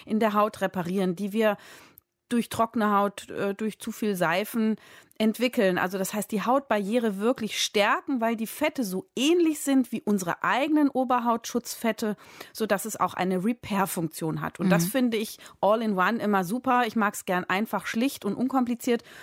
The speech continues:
Speaker 1: Und ich habe jetzt tatsächlich auch gerade trockene Hände gehabt. Ich habe mir vor der Sendung die Hände gewaschen. Und was habe ich hier neben mir stehen? Ein Töpfchen Shea Butter. Und die hält auch monatelang, weil die so sparsam und effektiv zu verwenden ist.
Speaker 2: Frau Arthur, äh, Sie, äh,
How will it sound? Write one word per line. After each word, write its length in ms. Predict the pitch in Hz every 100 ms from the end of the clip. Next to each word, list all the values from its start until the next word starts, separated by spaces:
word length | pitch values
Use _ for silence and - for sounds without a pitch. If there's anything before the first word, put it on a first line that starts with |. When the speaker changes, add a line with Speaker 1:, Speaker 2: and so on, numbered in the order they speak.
| - - -
Speaker 1:
Und 160 | 220
ich 140 | 226 277
habe 140 | 294
jetzt 140 | 240 -
tatsächlich 440 | 214 233 240 240
auch 120 | 254 -
gerade 260 | 240 226
trockene 320 | - 233 226
Hände 260 | 214 226 220
gehabt. 340 | 214 208 - -
Ich 80 |
habe 140 | 196 196
mir 180 | 190 180 - - -
vor 200 | - 202
der 100 | 180
Sendung 240 | 170 170 151
die 80 |
Hände 320 | 147 202 330 294
gewaschen. 500 | 240 226 - 247 226 - -
Und 120 | - 196
was 180 | 190
habe 140 | 220 202
ich 60 | -
hier 140 | 170
neben 280 | 160 175 226
mir 180 | 240 254
stehen? 360 | - 247 302 -
Ein 240 | 170 202
Töpfchen 480 | - 160 - 247 262
Shea 180 | - 226
Butter. 300 | 147 - -
Und 100 | 165
die 60 | 180
hält 240 | 233 311
auch 180 | 202 -
monatelang, 680 | 202 285 285 247 208 220 214
weil 140 | 196
die 100 | 202
so 220 | 196 214
sparsam 580 | 220 - 185 214 202 196
und 120 | 175
effektiv 440 | 180 196 - - -
zu 140 | -
verwenden 500 | 196 240 180 123 - -
ist. 240 | - - _ _ _
Speaker 2:
Frau 160 | - 202
Arthur, 480 | 180 175 190 -
äh, 140 | - 170 147 -
Sie, 460 | - 175 160 196 202
äh, 340 | - 180 170